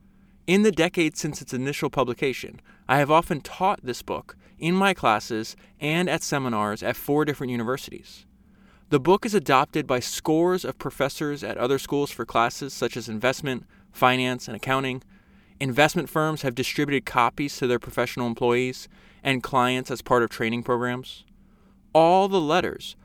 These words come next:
are woven together into a fabric that reads as a complete and coherent narrative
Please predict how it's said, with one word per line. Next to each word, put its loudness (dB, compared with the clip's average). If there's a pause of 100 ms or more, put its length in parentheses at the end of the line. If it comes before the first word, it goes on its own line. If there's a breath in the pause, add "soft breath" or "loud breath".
(140 soft breath)
are 6
woven 4
together 0 (220 soft breath)
into 0
a 2
fabric 0 (260 soft breath)
that 2
reads -4
as -2
a 2
complete -4
and -6
coherent -4
narrative -4